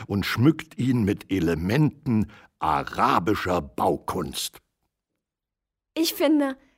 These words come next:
Speaker 2: das ergänzt sich sehr gut mit Friedrichs Garten. Lass uns noch ein wenig am Wall entlang gehen. Der Weg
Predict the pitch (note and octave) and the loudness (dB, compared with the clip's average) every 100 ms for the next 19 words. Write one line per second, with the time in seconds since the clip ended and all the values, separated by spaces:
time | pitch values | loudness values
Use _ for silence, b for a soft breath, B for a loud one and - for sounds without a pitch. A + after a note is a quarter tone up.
0 | - C4 C4 A#3+ B3+ B3 - A#3 - C#4+ | -2 0 2 2 2 0 -2 -4 2 4
1 | C#4 G3+ A3 A#3 G3 - A3+ G#3+ G#3 - | 6 4 -2 -4 -6 -2 0 0 -2 -2
2 | F#3+ F#3+ - G3+ _ _ _ _ _ _ | -2 -2 -8 -18 _ _ _ _ _ _
3 | - G#4 A4+ G4+ F#4 F4+ D4 E4 D#4+ E4+ | 2 2 2 0 0 0 0 2 2 0
4 | B3+ A#3+ C#4 D4+ A3+ G#3+ G3+ F#3+ F#3 F#3 | 0 2 2 2 -2 -4 -4 -4 -6 -6
5 | - _ _ _ _ - A#3 A#3 D#4 - | -12 _ _ _ _ 0 4 4 2 0